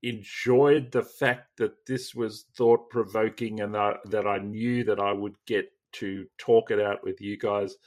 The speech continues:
But on the other hand, I kept feeling it just missed the mark by a little bit. And I found myself wondering, did I feel the same way when I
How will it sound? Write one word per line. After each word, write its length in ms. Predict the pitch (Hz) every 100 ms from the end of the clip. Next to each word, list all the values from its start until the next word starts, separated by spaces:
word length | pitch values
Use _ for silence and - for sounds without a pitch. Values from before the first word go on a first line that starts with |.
| - _ -
But 100 | 117
on 160 | 117
the 140 | 117 131
other 220 | 151 135
hand, 500 | 120 120 117 110 98
I 200 | 104 101 - -
kept 300 | - 135 -
feeling 580 | - 123 123 110 110 101 - - _ _ _
it 240 | 117 120 _
just 460 | - 147 160 - -
missed 600 | 135 131 135 147 - -
the 100 | -
mark 520 | 117 120 117 120 120 - _ -
by 220 | 117 110
a 80 | 110
little 300 | 120 147 135
bit. 240 | 110 101
And 120 | 131
I 60 | 147
found 320 | - 208 294
myself 380 | 247 196 160 147
wondering, 500 | 151 147 139 131 127 - - _ 123
did 200 | 120 175
I 140 | 214 190
feel 320 | - 160 143
the 100 | 139
same 360 | 131 139 135 127
way 200 | 123 117
when 220 | 120 117
I 300 | 107 110